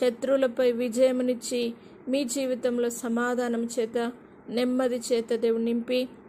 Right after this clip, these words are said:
ఆశీర్వదించబోతున్నాడు. కాబట్టి శత్రువులపై దేవుడు మీకు జయాన్ని, సంతోషమును, నెమ్మదిని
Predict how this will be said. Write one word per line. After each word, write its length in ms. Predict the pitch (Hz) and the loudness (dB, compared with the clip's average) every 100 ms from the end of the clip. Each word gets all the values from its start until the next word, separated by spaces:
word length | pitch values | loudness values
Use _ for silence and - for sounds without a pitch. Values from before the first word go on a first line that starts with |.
| - | -10
ఆశీర్వదించబోతున్నాడు. 1160 | 226 233 254 247 240 240 240 226 233 233 240 240 | -6 -2 0 2 2 0 -2 -2 -2 -2 -4 -4
కాబట్టి 540 | 240 233 247 240 262 254 - - - - | -4 -2 -2 0 0 -2 -12 -20 -18 -4
శత్రువులపై 720 | 269 254 277 294 277 247 262 247 | 0 0 2 2 2 2 2 4
దేవుడు 300 | 240 240 233 | 4 4 4
మీకు 260 | 233 226 | 0 -2
జయాన్ని, 720 | 214 - 233 240 240 233 226 226 - - - - | -6 -2 0 0 0 0 0 -2 -10 -20 -14 -6
సంతోషమును, 840 | 240 247 254 254 269 240 240 233 | -4 2 4 4 2 -2 -2 -2
నెమ్మదిని 760 | 226 233 240 247 240 240 226 | -2 -2 0 0 0 0 0